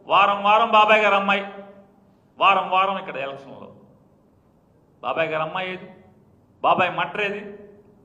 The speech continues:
బాబాయ్ మటర్లో ముందుకెళ్ళింది ఏది? జగన్మోహన్ రెడ్డి గారు చంపేశాడన్నారు కదా, సారా కేసు,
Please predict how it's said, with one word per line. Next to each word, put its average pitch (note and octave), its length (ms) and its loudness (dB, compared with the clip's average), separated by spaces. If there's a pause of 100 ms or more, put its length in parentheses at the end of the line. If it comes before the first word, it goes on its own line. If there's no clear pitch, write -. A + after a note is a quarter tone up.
(600)
బాబాయ్ E3 320 -6
మటర్లో F3 380 -6 (1300)
ముందుకెళ్ళింది E3+ 580 -16
ఏది? E3+ 140 -16 (2500)
జగన్మోహన్ F3+ 460 -8
రెడ్డి D#3+ 180 -8
గారు D3+ 160 -6
చంపేశాడన్నారు D3+ 680 -10
కదా, B2+ 140 -14 (4000)
సారా F#3+ 300 -4 (120)
కేసు, F#3+ 240 -10